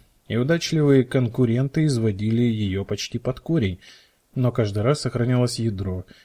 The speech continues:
и она оживала, раздувалась. Сейчас был как раз такой момент, когда после нескольких удачных набегов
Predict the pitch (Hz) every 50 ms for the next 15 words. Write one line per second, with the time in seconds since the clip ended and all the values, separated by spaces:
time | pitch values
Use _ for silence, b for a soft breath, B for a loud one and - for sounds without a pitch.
0 | B B 127 143 160 160 127 101 95 95 92 92 98 90 85 87 90 _ _ _
1 | _ _ _ - - 143 160 151 113 98 98 90 90 95 95 98 92 90 90 90
2 | - - _ _ _ _ _ _ _ _ _ _ _ _ _ _ _ _ _ _
3 | _ _ _ _ _ - - 151 151 190 196 165 151 156 180 170 147 - - 165
4 | 156 - - 156 165 165 143 - - - 123 - 127 120 123 127 139 160 160 135
5 | 110 - - 110 104 117 123 - 139 131 - 127 117 123 143 151 139 - 139 123
6 | - - 120 - - 127 113 117 135 127 - - - 120 107 - - 113 107 101
7 | 98 110 127 139 143 143 131 113